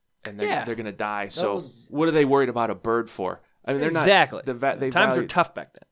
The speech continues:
Speaker 1: Yeah.
Speaker 3: Speaking of, like, the older times, too, I was actually thinking that earlier, is obviously the magic nowadays is fascinating to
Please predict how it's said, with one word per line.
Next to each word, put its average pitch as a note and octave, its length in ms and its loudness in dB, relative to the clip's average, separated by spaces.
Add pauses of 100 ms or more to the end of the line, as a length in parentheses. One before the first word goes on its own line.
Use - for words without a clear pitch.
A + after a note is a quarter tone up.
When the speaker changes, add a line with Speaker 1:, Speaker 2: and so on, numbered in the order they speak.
(140)
Speaker 1:
Yeah. F3 60 2
Speaker 3:
Speaking G#3 240 0
of, D3 100 -2
like, A#2 220 -2
the C#3 80 -2
older C3+ 280 0
times, A#2+ 320 -4
too, C#3 120 -4
I B2 80 -2
was B2+ 100 -4
actually C3+ 280 -4
thinking C3+ 260 -6
that B2 160 -2
earlier, A#2+ 400 0
is G#2+ 240 -8 (340)
obviously D#3+ 500 -2
the C3 160 -10
magic C3+ 600 -6
nowadays C3 840 -4 (800)
is C#3 160 -10
fascinating C3 720 -2
to A#2 240 -6